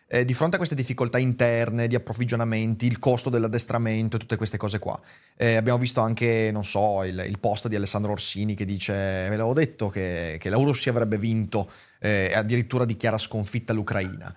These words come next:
Eh, ovviamente anche queste sono delle boutade, perché le cose sono molto più complesse e sfumate.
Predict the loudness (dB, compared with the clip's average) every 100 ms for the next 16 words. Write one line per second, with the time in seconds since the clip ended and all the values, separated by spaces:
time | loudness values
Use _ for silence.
0 | -18 -20 _ 2 4 4 4 4 2 2
1 | 0 2 0 0 2 2 4 2 2 2
2 | 2 4 2 2 2 0 0 0 0 -2
3 | -2 -2 -2 -4 -4 2 2 2 -2 -4
4 | -6 -2 -2 -2 -4 -6 -8